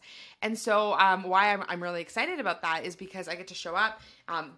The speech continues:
new people are always joining, and then I post a link, and then people are able to book connection calls with me, and we can see if we're a good fit to do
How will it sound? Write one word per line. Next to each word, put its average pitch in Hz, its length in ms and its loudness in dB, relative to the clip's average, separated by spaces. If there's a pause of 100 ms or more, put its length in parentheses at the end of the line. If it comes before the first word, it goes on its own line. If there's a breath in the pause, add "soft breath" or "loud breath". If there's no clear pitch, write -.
(120)
new 208 180 -4
people 190 200 -8
are - 80 -6
always 180 380 -6
joining, 220 460 -6
and 175 120 -10
then 165 80 -8
I 165 160 -8 (100)
post 170 280 -12
a 180 40 -12
link, 311 300 -8
and 170 120 -12
then 165 100 -8
people 165 300 -8
are 156 240 0
able 165 200 -8
to 165 80 -14
book 156 160 -10
connection 165 340 -10
calls 156 200 -6
with 156 160 -14
me, 160 200 -14 (200 loud breath)
and 185 80 -8
we 196 80 -6
can 185 120 -10
see 185 180 -10
if 170 120 -10
we're 165 140 -2
a 156 60 -12
good 151 180 -8
fit 147 340 -6 (200 loud breath)
to 190 80 -12
do 190 120 -6